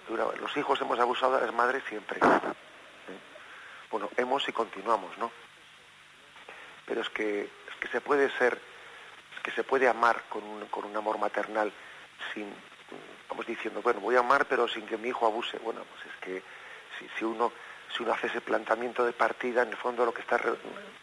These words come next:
está renunciando es a un amor pleno, ¿eh? de, de entrega plena.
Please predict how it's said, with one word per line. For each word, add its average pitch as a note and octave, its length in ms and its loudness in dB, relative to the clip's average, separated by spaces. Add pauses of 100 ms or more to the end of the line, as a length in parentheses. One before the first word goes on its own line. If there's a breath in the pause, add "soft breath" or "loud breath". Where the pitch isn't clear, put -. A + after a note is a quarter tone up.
(460 loud breath)
está C3 160 4
renunciando B2+ 760 2 (420 loud breath)
es - 140 -4
a A2+ 60 4
un A2+ 140 0
amor G#2 280 0
pleno, A2+ 400 0 (140)
¿eh? G#2 100 -8 (140)
de, G2 80 -4
de - 160 -12
entrega F#2+ 380 -2
plena. F#2+ 320 -6